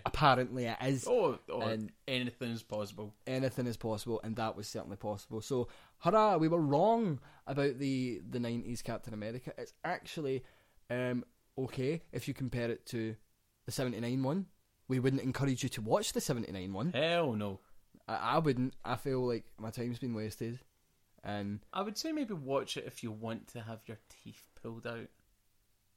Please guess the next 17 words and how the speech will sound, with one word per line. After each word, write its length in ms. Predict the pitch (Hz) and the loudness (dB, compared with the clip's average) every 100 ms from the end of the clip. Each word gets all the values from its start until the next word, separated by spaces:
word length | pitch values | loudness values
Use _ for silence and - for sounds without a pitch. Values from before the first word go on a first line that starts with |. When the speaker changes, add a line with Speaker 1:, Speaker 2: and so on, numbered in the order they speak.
| - - - - - | -8 -8 -20 -20 -6
Speaker 2:
'Cause 340 | 147 135 131 - | -2 0 0 2
that, 280 | 233 240 - | 2 2 -2
that 180 | 349 370 | -4 -4
would, 100 | 254 _ - | -8 _ -6
that 140 | 302 | -6
would 140 | 254 | -6
take 240 | - 170 240 | -6 -6 -4
away 160 | 131 123 | -4 -4
the 100 | 117 | -4
pain. 440 | 127 127 156 208 - - | -4 -4 -4 -6 -10 -16
Speaker 1:
Watch 640 | 220 277 339 415 - - 339 | -8 0 2 0 -6 -4 -2
it 160 | - - | -2 0
if 360 | 208 - - - | 0 0 -6 -4
you 600 | 190 190 180 170 156 151 | 0 0 0 0 -4 -2
genuinely 640 | 165 156 160 151 147 143 | 6 6 6 2 4 2
have 180 | 127 | 2
an 100 | 123 | 2